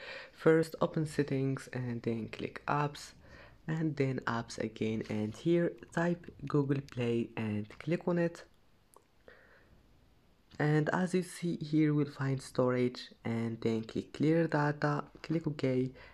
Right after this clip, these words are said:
and now click force stop, and after that click write system settings, make sure it's enabled, and then go back and go to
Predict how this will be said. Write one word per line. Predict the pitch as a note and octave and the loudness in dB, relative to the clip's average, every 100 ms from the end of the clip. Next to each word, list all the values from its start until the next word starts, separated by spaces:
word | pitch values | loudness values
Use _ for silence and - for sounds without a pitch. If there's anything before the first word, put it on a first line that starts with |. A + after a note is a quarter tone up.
| - | -6
and | A2+ A2+ A2 - | -2 -2 -2 0
now | G2 | 0
click | G#2 - - | -2 -8 -10
force | - D#3 D#3+ | -2 2 2
stop, | - - C#3 C#3 - | 0 -2 -2 -2 -2
and | D#3+ E3 - - | 0 0 0 -2
after | C3 C3 - B2+ | -2 -2 -4 -2
that | B2 B2 A#2+ A#2+ - - - - - | 0 0 -2 -6 -14 -20 -20 -18 -8
click | A2 G#2+ - | -6 -6 0
write | B2 D3 E3 - | 4 4 4 2
system | E3 D#3+ E3+ E3+ | -2 2 2 2
settings, | E3 D#3 E3 D#3+ D#3+ - - | 2 0 4 4 2 -2 -8
make | - B2+ A#2+ - | 0 2 2 0
sure | - - G#2 G2+ - | -2 2 4 2 0
it's | D3+ - | -2 -2
enabled, | - D#3+ D3+ C#3+ C#3+ C#3+ C#3+ - - - - - - - - _ - | -2 2 4 4 4 4 4 -2 -20 -20 -20 -20 -20 -20 -20 _ -4
and | D3 C#3+ C#3+ C#3+ D3 | 0 2 2 0 2
then | F3 E3 E3 - - | 4 4 0 -6 -8
go | D3 E3 | -2 0
back | D#3 C#3+ D3 D3 - | 4 4 2 -2 -4
and | B2+ B2+ B2 B2 A#2+ A2 A2 | 0 0 0 0 -2 0 2
go | A#2 G#2+ G#2+ G#2 - | 2 2 0 -2 -6
to | - G#2+ | 0 0